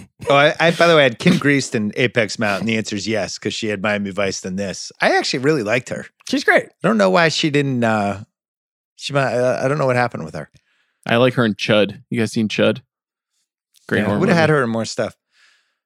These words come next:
Speaker 1: Um, should they have cut the alternate ending that we all watched?
Speaker 3: So, okay, help me understand the difference here. What are the, what, do you know the specifics between the two
Speaker 1: Yeah.
Speaker 3: endings?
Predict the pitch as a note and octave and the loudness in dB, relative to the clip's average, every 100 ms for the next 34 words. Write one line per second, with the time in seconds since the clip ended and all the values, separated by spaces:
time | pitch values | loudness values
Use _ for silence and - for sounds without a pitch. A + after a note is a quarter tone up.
0 | _ C#3+ C#3 B2+ G#2 - _ _ _ _ | _ 0 0 0 -6 -12 _ _ _ _
1 | _ _ _ _ _ _ _ _ _ - | _ _ _ _ _ _ _ _ _ -2
2 | F3+ F#3+ F#3+ - F3 E3+ D3 D3 D3+ C#3 | 0 0 -4 -2 -2 -2 -4 -2 -2 0
3 | C#3 C#3+ F2 E2 D2 F#2 D#2+ D#2 D2 - | -2 -2 -4 -8 -10 -8 -8 -8 -10 -14
4 | - - _ _ _ _ _ _ _ _ | -18 -20 _ _ _ _ _ _ _ _
5 | _ _ _ _ _ _ - - - G#3 | _ _ _ _ _ _ -20 -4 4 4
6 | - F#3+ D#3 B2 F3 G#3 F#3+ F3 D3 C#3+ | 4 2 4 4 4 4 4 4 4 2
7 | B2+ G#2 G2 F#2+ - - A2+ _ _ _ | 2 2 -2 -6 -6 -8 -8 _ _ _
8 | B2 D#3 E3 D3+ - D3+ E3+ C3 D3+ D#3+ | 4 6 6 4 4 4 4 2 2 4
9 | D#3+ C#3 - C#3+ - C#3 B2+ - C#3+ B2+ | 2 0 -6 -6 -4 -4 -6 -2 0 0
10 | A#2+ C3+ C3+ - - | 2 4 4 2 -4